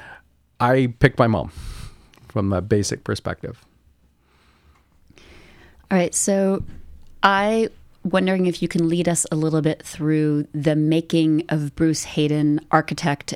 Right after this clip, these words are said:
Speaker 2: um, you know, th-, design thought leader, et cetera. How does one take an interest in connectivity
Speaker 1: Mm-hmm.
Speaker 2: or sort of, you know, choosing one's mom and social connection,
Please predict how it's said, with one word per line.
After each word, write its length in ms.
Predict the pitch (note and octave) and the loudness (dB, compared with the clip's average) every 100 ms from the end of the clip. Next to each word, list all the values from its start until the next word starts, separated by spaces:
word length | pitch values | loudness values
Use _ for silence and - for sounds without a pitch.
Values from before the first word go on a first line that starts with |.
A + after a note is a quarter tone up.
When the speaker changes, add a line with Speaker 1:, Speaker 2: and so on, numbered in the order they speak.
| - | -2
Speaker 2:
um, 640 | D#3 D3+ D3 C#3+ D3 D3 - - | 0 0 0 0 0 0 -2 -2
you 100 | E3+ | 0
know, 200 | C#3+ - | -2 -4
th-, 520 | - - F3 F#3 E3 | -8 -2 0 0 2
design 460 | F3 E3+ D#3+ D#3+ | 2 4 4 2
thought 300 | D#3+ D#3 D3+ | 2 0 2
leader, 260 | D#3+ D3+ D3+ | 2 2 0
et 100 | D3 | -2
cetera. 420 | - D3+ D3 C#3 - - - | -2 0 2 0 -4 -14 -4
How 180 | - F#3 | 0 2
does 220 | G3 E3 | 2 2
one 500 | D#3+ E3 D#3+ D#3 D3 - - - | 2 4 4 2 0 -8 -20 -16
take 380 | - F3+ E3+ - E3 | -2 0 0 -2 0
an 360 | D#3 D#3 D3+ - | 2 2 0 2
interest 640 | F3+ F3+ - D#3+ D3 - - | 2 2 2 0 2 0 -2
in 320 | D#3 D#3 D3 C#3 - | 0 2 2 -2 -6
connectivity 800 | - D3 - - B2+ C3+ G#3+ A3+ - | 0 0 0 -4 -2 0 0 -2 -4
Speaker 1:
Mm-hmm. 220 | F#2+ G2+ | -2 0
Speaker 2:
or 120 | E3+ D3+ | 0 0
sort 200 | D#3+ D3+ | 2 2
of, 160 | C#3+ | 2
you 80 | E3+ | 0
know, 100 | C#3+ | 0
choosing 460 | - - G3+ G3 F3 | 0 0 2 4 4
one's 260 | D#3+ D3+ | 4 4
mom 460 | D#3 D3+ D3+ D3 D3+ | 2 4 4 2 2
and 240 | D#3 D3 C#3+ | 2 2 2
social 380 | - D#3+ - D3+ | 2 0 0 -2
connection, 640 | - D3+ C#3 - C#3 D#3 | 0 0 0 -2 0 -2